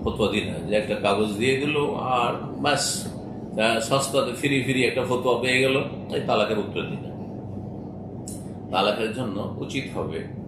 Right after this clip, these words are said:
আর আরব দেশে যেটা নিয়ম নীতিমালা, সেটা হচ্ছে যে, আহ, বড় আলেমের কাছে সরাসরি হাজির হবে ভুক্তভোগী, যার ঘটনা, হ্যাঁ, আর তারপরে তারা বিবৃতি দেবে, কারণ স্বামী স্ত্রীর বিবৃতি একরকম যদি না ভিন্ন হয়, তাহলে হুকুম ভিন্ন হয়ে যাবে।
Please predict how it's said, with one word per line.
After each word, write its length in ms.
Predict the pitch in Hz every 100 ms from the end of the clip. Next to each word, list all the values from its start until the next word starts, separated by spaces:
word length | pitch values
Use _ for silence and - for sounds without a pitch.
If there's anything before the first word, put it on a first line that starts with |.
| - - - - -
আর 140 | 85 -
আরব 320 | 92 95 92
দেশে 220 | 98 98
যেটা 260 | 98 95 90
নিয়ম 280 | 92 101 101
নীতিমালা, 560 | 104 110 104 85 -
সেটা 240 | - 123 127
হচ্ছে 300 | 107 98 98
যে, 200 | 92 90
আহ, 720 | - - - - - - 87 - -
বড় 180 | 104 98
আলেমের 300 | 95 95 95
কাছে 260 | 95 -
সরাসরি 500 | 104 - 90 - 104
হাজির 300 | 98 101 113
হবে 280 | 110 110 143 - - 101
ভুক্তভোগী, 760 | 117 - 98 92 76 - -
যার 200 | 117 120 110
ঘটনা, 300 | 113 110 85 - - - - - - -
হ্যাঁ, 280 | 135 143 120 - - - -
আর 120 | 127 127 131
তারপরে 440 | 127 113 127 123 123
তারা 160 | 117 110
বিবৃতি 440 | 131 135 139 143
দেবে, 220 | 113 104
কারণ 220 | 104 117
স্বামী 300 | 117 135 143
স্ত্রীর 200 | 143 147
বিবৃতি 400 | 131 135 135 131
একরকম 380 | 131 123 127 131
যদি 160 | 127 127
না 120 | 127
ভিন্ন 280 | 123 139 127
হয়, 180 | 131 127
তাহলে 160 | 117 123
হুকুম 220 | - 160
ভিন্ন 240 | 175 170
হয়ে 80 | 151
যাবে। 220 | 120 113